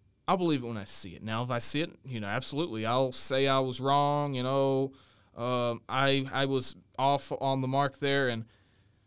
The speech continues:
I know we're seeing guys on E S P N now go on and talk about, well, Tom Brady, it, it'd be surprising if he goes back to the Patriots. I, I mean, we've heard that trope before.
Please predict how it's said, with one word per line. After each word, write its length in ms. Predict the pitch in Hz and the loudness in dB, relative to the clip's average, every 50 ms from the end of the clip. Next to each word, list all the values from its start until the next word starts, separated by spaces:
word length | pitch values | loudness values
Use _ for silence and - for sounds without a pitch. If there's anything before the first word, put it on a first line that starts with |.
| _ _ _ _ _ _ _ _ _ _ - | _ _ _ _ _ _ _ _ _ _ 4
I 120 | 180 202 | 6 6
know 140 | 220 226 220 | 8 8 6
we're 120 | 214 190 | 6 6
seeing 300 | 170 - - 196 180 170 | 4 4 2 2 2 4
guys 260 | 151 160 156 156 147 | 4 6 6 6 4
on 120 | 147 147 143 | 2 0 0
E 80 | 143 | 0
S 140 | 143 135 - | -2 -2 -2
P 140 | - - 143 | -4 -4 -2
N 80 | 131 127 | -2 0
now 160 | 123 123 123 | 0 -2 -2
go 160 | 117 123 117 | -2 -4 -4
on 140 | 120 120 117 | -4 -4 -4
and 80 | 113 | -6
talk 220 | - - 120 113 110 | -6 -4 -6 -4 -4
about, 280 | 113 110 117 113 101 | -4 -4 -4 -4 -4
well, 300 | 113 120 117 117 117 117 107 | -2 -2 -2 -2 -2 -4 -6
Tom 260 | - - 139 135 135 | -4 -2 0 0 0
Brady, 320 | 123 123 123 120 120 117 | 2 0 0 0 0 -2
it, 100 | 117 123 - | -4 -4 -2
it'd 140 | 147 139 135 | -2 0 0
be 100 | 139 131 | 0 0
surprising 540 | 131 - 107 - 127 120 117 117 107 117 | 0 -2 -6 -4 0 0 0 0 0 -4
if 100 | 113 107 | -6 -6
he 80 | 123 113 | -6 -6
goes 260 | 110 120 117 113 107 | -4 -4 -4 -4 -4
back 180 | 113 117 113 110 | -6 -6 -6 -6
to 100 | - 117 | -8 -12
the 60 | 113 | -12
Patriots. 380 | 113 - 117 110 - 123 120 - | -8 -8 -8 -6 -6 -6 -4 0
I, 180 | - 165 165 - - | 0 0 0 0 -2
I 60 | 139 | -2
mean, 160 | 156 165 175 | 0 2 2
we've 120 | 180 147 - | 0 0 -2
heard 260 | - 113 98 95 92 | -6 -10 -10 -8 -10
that 200 | 104 101 - - | -10 -12 -12 -12
trope 220 | - - 113 - | -8 -8 -8 -8
before. 400 | - 110 - - 117 113 110 107 | -8 -12 -12 -10 -8 -8 -8 -10